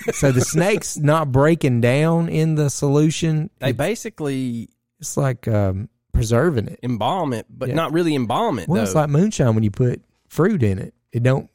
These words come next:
Speaker 1: go away. It just soaks it all, all the goodness up, and it extracts its, uh, goodness out. So if you can imagine that with a poisonous snake in a <laughs> jar, and you're gonna drink it every once in a while 'cause you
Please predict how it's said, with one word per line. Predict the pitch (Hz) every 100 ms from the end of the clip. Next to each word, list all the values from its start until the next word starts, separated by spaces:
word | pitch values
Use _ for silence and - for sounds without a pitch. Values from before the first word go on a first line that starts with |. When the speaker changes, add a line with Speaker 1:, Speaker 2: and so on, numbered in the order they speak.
| -
Speaker 1:
go | 139
away. | 135 117 170 135
It | 117
just | - 117 - - _ _
soaks | - - 135 127 127
it |
all, | 117 120 123 -
all | 131
the | 117
goodness | 117 151 117 -
up, | 101 - _
and | 131 135
it | 123
extracts | 127 - - 131 - - -
its, | 170 202 - - - _ _ _ _
uh, | 120 107 104 - - -
goodness | 120 123 110 104
out. | 143 117 - _ - - - -
So | - 131 123 120
if | 123 151
you |
can | 151 131
imagine | 135 131 123
that | 120
with | 135
a | 107
poisonous | 120 120 104 95
snake | - 143 135 110 -
in | 110
a | 107
<laughs> | -
jar, | - 113 113 - _ -
and | 107 98
you're | 101
gonna | 101 95
drink | 95 113 104
it | 92
every | 95
once | 92 -
in | 110
a |
while | 110 113 107 101
'cause | 107 101
you | 107